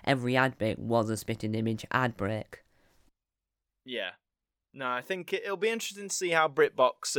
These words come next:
Speaker 2: um, develops. Of course, it's really successful in America, but I get why there, because they've got this now back catalogue of all these British shows that they didn't have access to before. So it makes sense why it's popular over there. I just think here they need to,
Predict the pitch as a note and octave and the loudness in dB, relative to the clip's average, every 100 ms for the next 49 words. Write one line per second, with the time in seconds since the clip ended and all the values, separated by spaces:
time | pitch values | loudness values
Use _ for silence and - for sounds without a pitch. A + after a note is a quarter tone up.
0 | A#2 A2+ A#2 A#2+ C#3+ - - - D3+ C#3+ | 0 0 -6 2 2 2 -4 2 2 2
1 | B2+ D#3+ G3+ D3 - - D3 D3 C3+ A#2 | -2 0 0 -2 -6 0 0 2 0 0
2 | G#2 C3 C#3 - - A#2 - _ _ - | 2 4 4 0 -4 -6 -6 _ _ -2
3 | C3 C3 D3+ B2+ C3+ D3 A#2 C#3 - F#2+ | 0 6 6 6 4 4 2 0 0 -4
4 | A#2 - A#2+ A2 - - _ B2+ C#3+ C3 | -6 -2 -4 -2 -6 -8 _ -2 0 2
5 | C#3 - B2 - B2 A#2 A#2+ B2+ - B2+ | 0 -2 -6 0 2 2 2 2 2 -2
6 | - A2 G#2+ A#2+ A2+ A#2 A2 - B2 A2+ | 0 -4 -2 -2 -2 -6 -8 -4 -4 -4
7 | - C3 B2 G#2+ G#2+ A#2+ C3 C3 B2 D3 | -2 0 0 -4 -4 -4 -4 -2 4 6
8 | E3+ - - A2 - F2+ - - - E2+ | 6 4 -2 -2 -6 -12 -14 -10 -10 -4
9 | B2+ A2+ D3 C3 - D#3+ - - G#2+ F2 | -2 0 -2 -2 0 0 0 -8 -6 -6
10 | - - - A2 G2+ F2 G2 G#2+ F#2+ A2+ | -6 -8 -8 -6 -6 -6 -4 -2 -2 -6
11 | - A#2+ G2 A2 A#2+ G#2 G#2 G#2 - G#2 | -8 -8 -6 -2 -2 -2 -10 -10 -6 -6